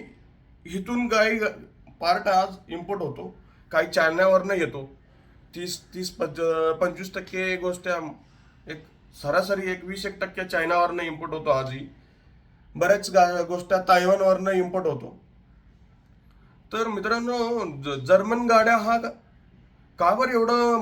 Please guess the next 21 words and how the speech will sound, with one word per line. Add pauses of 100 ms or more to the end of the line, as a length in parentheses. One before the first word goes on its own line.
(160)
मास्टरमाइंड
सारखं, (260)
अं,
इंजिन
आहेत (100)
त्यांचे, (180)
पॉवरफुल
का
बरं
आहेत? (840)
त्यांच्या
इथं
आहे
ना,
सिस्टमॅटिकनं
काम
आहे. (1080)
ते
ट्वेंटी
फोर
आवर्समध्ये